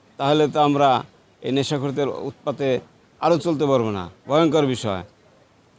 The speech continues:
আমরা সেই জন্য এই প্রেস ক্লাবে মানববন্ধন করতে গেলাম, যাতে মাদকের কোনো লাইসেন্স না হয়, মাদক মুক্ত মানিকগঞ্জ চাই এই শিরোনামে আমরা একটা মানববন্ধন করি।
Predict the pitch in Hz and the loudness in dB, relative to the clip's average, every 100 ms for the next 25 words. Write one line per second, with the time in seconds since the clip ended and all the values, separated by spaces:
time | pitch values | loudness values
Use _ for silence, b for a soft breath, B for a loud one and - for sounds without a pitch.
0 | - 131 147 156 160 156 160 160 170 170 | -6 -2 0 2 2 0 2 4 4 0
1 | - _ _ _ _ - 117 127 - 151 | -6 _ _ _ _ -8 -2 -2 0 -4
2 | - 160 151 143 143 143 147 127 135 131 | -2 2 4 4 4 4 2 2 0 0
3 | 139 127 135 143 151 139 131 147 151 139 | -2 -4 0 2 2 2 0 0 0 2
4 | 135 131 139 143 120 135 135 131 123 139 | 0 0 -2 -4 -6 -2 2 2 2 -4
5 | 127 143 127 143 151 170 139 135 135 143 | -2 0 2 2 2 0 0 0 -2 -6
6 | 139 143 135 139 139 120 135 123 143 147 | -8 -6 -2 0 0 -2 -6 -2 2 2
7 | - 127 139 143 - - 156 147 135 110 | 0 -2 -2 -2 -6 -8 -4 -2 -2 -2
8 | 92 - _ _ _ _ _ - 123 135 | -6 -12 _ _ _ _ _ -6 -2 0
9 | 131 139 131 131 123 120 123 110 101 98 | -2 -2 0 0 0 -2 -4 -6 -6 -8